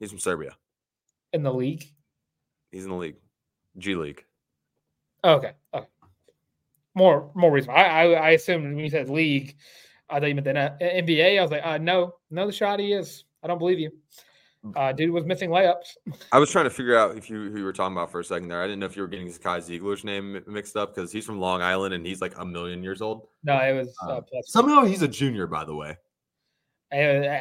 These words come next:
Speaker 2: it was all Plesvik. I, I hate that dude. <laughs>
Speaker 1: Which I call B S on Ziegler only being a junior. Um, and they've got Dalton Knecht, who's going to go in the first round of the N B A draft. Anyways,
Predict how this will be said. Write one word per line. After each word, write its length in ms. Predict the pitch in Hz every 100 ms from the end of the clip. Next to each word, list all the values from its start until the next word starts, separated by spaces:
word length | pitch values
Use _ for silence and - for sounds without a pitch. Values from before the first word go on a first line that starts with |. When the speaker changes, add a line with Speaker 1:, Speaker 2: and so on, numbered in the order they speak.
| 143
Speaker 2:
it 40 |
was 100 | 135
all 160 | 143 135
Plesvik. 400 | 127 - 120 117
I, 240 | 127 123
I 40 | 120
hate 280 | 135 120 117
that 160 | 110
dude. 260 | 117 120 120 -
<laughs> 180 | 131 -
Speaker 1:
Which 180 | 110 80
I 180 | 104
call 260 | - 117 107
B 160 | 98 92
S 180 | 90
on 180 | 87 85
Ziegler 340 | 85 85 85 82
only 180 | 82
being 180 | 80 82
a 40 | 85
junior. 420 | 85 80 78 -
Um, 260 | 104 92 85
and 140 | 98
they've 100 | 95
got 200 | 95 90
Dalton 240 | 90 87
Knecht, 340 | 87 87 85 -
who's 340 | 90 82 - _ _ _ _ _ 90 87
going 360 | 87 82 76 - _ _ _ _ _
to 120 | - 73
go 220 | 65 71
in 100 | 65
the 80 | 67
first 320 | - - -
round 180 | 55 50
of 60 |
the 80 | 50
N 80 | 50
B 80 | -
A 40 |
draft. 240 | - - _ _ _ _ _ 151
Anyways, 320 | 113 82